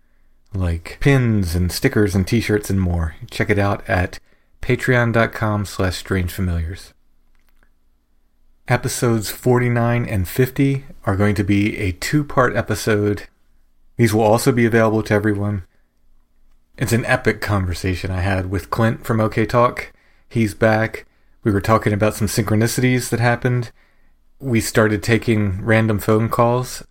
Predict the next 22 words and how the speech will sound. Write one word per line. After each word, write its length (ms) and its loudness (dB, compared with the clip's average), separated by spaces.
and 600 -2
it's 280 -4
pretty 260 2
incredible. 460 0
I'm 80 2
gonna 80 4
have 100 2
trouble 320 2
even 220 2
editing 320 2
the 80 0
conversation 600 0
down 380 0
to 540 -2
two 200 2
episodes, 520 -6
I 100 -4
think, 480 -10
'cause 400 -4
it 160 -6
was 300 -6
just 560 0